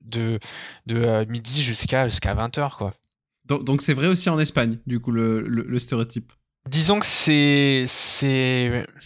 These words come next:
Speaker 1: alors, dans, dans ma famille, c'est vrai. Après, je, je suis pas non plus, je, je connais pas non plus quinze milliards de familles, euh,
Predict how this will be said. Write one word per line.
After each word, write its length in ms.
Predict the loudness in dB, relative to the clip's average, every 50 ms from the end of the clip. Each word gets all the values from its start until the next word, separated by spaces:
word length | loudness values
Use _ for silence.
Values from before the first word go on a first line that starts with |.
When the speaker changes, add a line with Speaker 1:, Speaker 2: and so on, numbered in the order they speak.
| -8 _
Speaker 1:
alors, 220 | 4 4 4 4 4
dans, 100 | 2 2
dans 160 | 2 2 4
ma 80 | 4
famille, 240 | 4 4 4 2 2
c'est 140 | 2 2 2
vrai. 80 | 4 4
Après, 200 | 4 4 4 2
je, 220 | 2 2 0 2
je 300 | 0 2 2 2 2 0
suis 180 | 0 -2 -2 0
pas 140 | 0 0
non 160 | 0 -2 -4 -6
plus, 240 | -6 -6 -4 -4
je, 200 | -4 -4 -4 -4
je 100 | -6 -4 -2
connais 220 | -2 -2 -2 -2
pas 100 | -4 -4
non 160 | -4 -4 -4
plus 300 | -6 -4 -2 -2 -2 -2
quinze 220 | 0 -2 -2 -2 -2
milliards 220 | -4 -2 -2 0
de 120 | 0 0 0
familles, 440 | 0 -2 -2 0 -2 -2 0 0
euh, 160 | 0 0 0